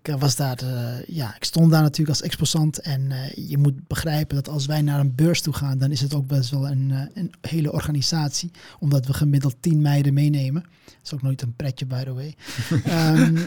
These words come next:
Speaker 1: eh, maar dan nemen we tien meiden mee. Dus tien verkopers die op zo'n beurs staan. Want ja, ik kan niet eens krullen.
Speaker 2: Ja.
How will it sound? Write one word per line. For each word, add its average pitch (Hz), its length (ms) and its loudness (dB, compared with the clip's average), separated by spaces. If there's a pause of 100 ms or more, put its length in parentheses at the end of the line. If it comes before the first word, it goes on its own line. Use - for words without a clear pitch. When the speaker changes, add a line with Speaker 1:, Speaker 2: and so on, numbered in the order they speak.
(280)
Speaker 1:
eh, 156 300 -4
maar 170 240 4
dan 160 160 4
nemen 165 260 6
we 151 140 2
tien 190 240 6
meiden 165 320 4
mee. 139 120 2
Dus 139 120 -2
tien 175 240 4
verkopers 151 580 0
die 156 100 4
op 147 60 0
zo'n 151 260 2
beurs 156 240 2
staan. 135 220 -4
Want 131 160 -6
ja, 147 160 -6
ik 151 140 -8
kan 156 140 0
niet 143 120 4
eens 135 160 0
krullen. 127 340 -4 (580)
Speaker 2:
Ja. - 80 -12